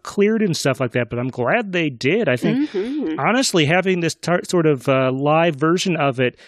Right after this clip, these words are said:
Speaker 1: makes it feel a little, little, not that it was illegitimate before, but it makes it feel a little more real and, and, and something of, uh, I guess is the best word I can come up with there.
Speaker 2: Yeah, and, like, I've heard other songs by,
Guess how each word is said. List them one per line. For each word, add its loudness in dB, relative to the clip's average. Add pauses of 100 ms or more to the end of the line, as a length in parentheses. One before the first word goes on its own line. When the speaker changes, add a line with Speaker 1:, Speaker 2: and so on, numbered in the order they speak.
(320)
Speaker 1:
makes -8
it -16
feel 2
a -4
little, 0 (120)
little, 0
not -2
that 0
it -2
was 0
illegitimate 0
before, 2
but 2
it 0
makes -4
it -12
feel 2
a 2
little 2
more 4
real 4
and, -2
and, -2
and -2
something 0
of, -2 (180)
uh, 0
I 0
guess -2
is -8
the -6
best -2
word 0
I 2
can -8
come -4
up -6
with -4
there. -4 (1040)
Speaker 2:
Yeah, -2
and, -4 (720)
like, 2
I've 2
heard 2
other 2
songs 0
by, 0